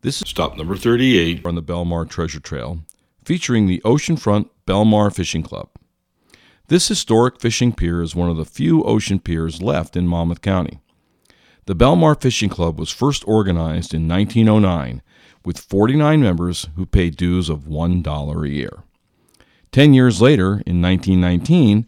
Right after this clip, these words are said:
they arranged with the Ocean Pier Company to build a first clubhouse on the pier. But by nineteen twenty-nine, the club had grown so much that the membership voted to build a new clubhouse here.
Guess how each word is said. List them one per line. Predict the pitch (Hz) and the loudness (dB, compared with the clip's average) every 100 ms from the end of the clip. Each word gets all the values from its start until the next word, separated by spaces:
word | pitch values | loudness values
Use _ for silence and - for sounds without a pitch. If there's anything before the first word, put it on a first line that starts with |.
| _ _ _ _ - | _ _ _ _ 0
they | 147 | 2
arranged | 175 120 113 123 120 | 4 4 4 4 2
with | 95 85 | -4 -4
the | 87 | 0
Ocean | 110 123 - 143 | 2 2 2 2
Pier | - 139 170 | 2 2 2
Company | - 85 80 76 87 117 _ _ _ | 0 -2 -2 -2 -2 -6 _ _ _
to | - | -4
build | 143 156 | 2 2
a | 147 | 2
first | - 185 196 - | 2 0 0 -2
clubhouse | - 165 101 85 90 - - | 0 2 2 2 -2 -4 -2
on | 127 | 2
the | 117 | 2
pier. | - 76 52 73 _ _ _ _ _ _ _ _ | 0 -4 -6 -14 _ _ _ _ _ _ _ _
But | 85 | -4
by | 90 90 | 0 0
nineteen | 92 127 - 92 | 2 2 2 0
twenty-nine, | - 147 98 104 90 87 87 - _ _ - | 2 4 4 2 0 -2 -4 -6 _ _ -14
the | |
club | - 113 107 | -2 0 2
had | 98 | 2
grown | 92 95 85 | 2 0 0
so | - 117 | 0 4
much | 151 113 98 - | 4 4 2 -4
that | 87 | -8
the | - | -2
membership | 87 101 127 - 123 - | 0 2 0 0 -2 0
voted | 90 90 | -2 0
to | 85 | -4
build | 80 90 90 95 | -2 2 2 0
a | 98 | 2
new | 107 101 147 | 4 4 4
clubhouse | 180 - 69 - 62 50 - | 2 -4 -4 -4 -4 -6 -10
here. | 50 | -12